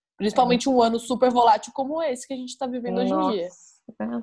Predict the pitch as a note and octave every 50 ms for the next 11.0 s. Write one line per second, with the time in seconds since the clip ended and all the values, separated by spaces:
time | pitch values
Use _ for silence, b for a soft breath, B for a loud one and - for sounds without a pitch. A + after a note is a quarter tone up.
0 | - - - A#3 A#3 G#3+ A#3 A#3 A#3 A#3 A#3 A#3 - B3 C4+ D4 D4+ C4+ A#3+ A#3+
1 | C4 B3+ B3 A#3+ A#3+ A#3+ A#3+ A3 G3+ G#3+ A#3 A#3 A3+ A3+ G#3+ G#3 - - G#3+ G#3
2 | G3+ G#3 A3+ A#3+ C#4+ D#4+ D#4 D#4 D4 C#4+ C#4+ C4+ B3+ D4 C#4+ - D#4+ C4 B3+ B3+
3 | C#4 C#4+ D#4+ D#4+ C4+ B3+ B3+ C#4 C4+ D4 C4+ C4+ - C#4 G#3+ F#3+ F#3+ B3+ D4 D#4+
4 | D4+ A#3 C4 C4 C#4+ D4 C#4+ C#4 - A#3+ A#3 - G3+ G#3+ G#3+ B3 B3 B3+ C4+ C4+
5 | A#3+ B3 B3 B3 - C4+ C4 - C4 - C#4+ C4+ C4 C4 A#3 A3+ A3 A3 A#3 B3
6 | B3+ A#3+ - - B3+ C4 C4+ C4+ C4+ C4 A#3+ A#3+ - - A#3 A#3 A#3+ - - A3
7 | F#3 - D3 D3 D3 - - - A#3+ A#3+ B3 A#3+ - A#3+ A#3+ A#3+ A#3 C#4 C4+ D#4
8 | C#4 F#4+ F#4 F4+ - D4+ C4+ C4+ C4 C#4 C4+ - D4+ C4 B3+ B3+ - C4 B3 A#3
9 | A#3 - - B3+ B3 C4+ C#4 B3+ G#3 F#3+ F#3 F#3 - - - - _ _ _ _
10 | _ - - C4+ F4 D4+ A3+ G#3+ A3 B3+ C#4+ - _ _ - - C#4+ C#4 C4 -